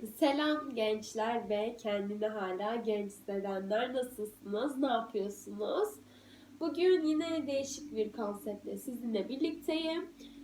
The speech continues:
Başlıktan da anladığınız gibi makyajım çark belirliyor. Şu şekilde sırasını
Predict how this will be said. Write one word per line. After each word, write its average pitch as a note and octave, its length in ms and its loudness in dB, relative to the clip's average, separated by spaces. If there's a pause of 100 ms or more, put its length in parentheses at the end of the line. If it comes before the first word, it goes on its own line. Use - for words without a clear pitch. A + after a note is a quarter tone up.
(260)
Başlıktan D4+ 540 2
da C#4 60 0
anladığınız C4+ 760 0
gibi C4 640 0 (100)
makyajım B3 680 2
çark A#3 400 -2
belirliyor. G3+ 600 0
Şu F#4+ 200 2
şekilde A#3 460 0
sırasını D4+ 840 2